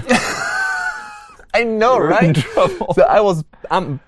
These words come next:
Speaker 2: burned at this point. So I called them the next day and was like,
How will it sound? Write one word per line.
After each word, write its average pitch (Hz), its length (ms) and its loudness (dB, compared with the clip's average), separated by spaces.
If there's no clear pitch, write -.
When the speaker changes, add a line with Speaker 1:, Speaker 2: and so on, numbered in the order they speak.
Speaker 2:
burned 147 340 2
at 104 60 -10
this 123 160 -6
point. 123 220 -6
So - 60 -10
I 120 80 -4
called 165 360 -4
them 127 120 -4
the 123 60 -8
next 120 200 -6
day 151 80 -6
and 143 60 -4
was 147 80 -10
like, 135 200 -6